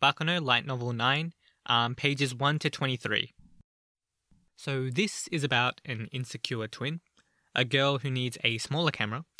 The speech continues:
and a man who's probably explaining way too much. We start the volume off with the epilogue, just like the last volume. A girl comes out of a train, and she seems to be really quirky.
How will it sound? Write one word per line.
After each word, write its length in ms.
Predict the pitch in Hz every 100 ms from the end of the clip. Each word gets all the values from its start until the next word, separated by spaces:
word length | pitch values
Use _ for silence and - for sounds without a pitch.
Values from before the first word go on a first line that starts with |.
| - -
and 180 | 123 120
a 120 | - 120
man 360 | 123 156 165
who's 180 | 143 135
probably 560 | - 143 135 143 135 127
explaining 420 | - - 123 123
way 220 | 117 110 110
too 100 | -
much. 400 | - - - - - - - - - _ _ -
We 100 | 147
start 320 | - 156 202
the 60 | 180
volume 260 | 151 131 107
off 380 | 101 113 - -
with 220 | 123 127 _
the 220 | 131 127 -
epilogue, 460 | 180 160 107 110 - _ _
just 260 | - 139 -
like 200 | 123 -
the 100 | 147
last 360 | 143 170 180 -
volume. 300 | - - - _ - - _ _ -
A 40 | 120
girl 300 | 113 117 139
comes 260 | - 160
out 140 | - 113
of 80 |
a 40 | 139
train, 500 | - 107 98 101 131 - -
and 180 | 120
she 140 | 120 135
seems 340 | - 143 151 -
to 80 |
be 320 | 127 123 123 117 127
really 540 | 110 120 120 117 110
quirky. 540 | - - 113 - -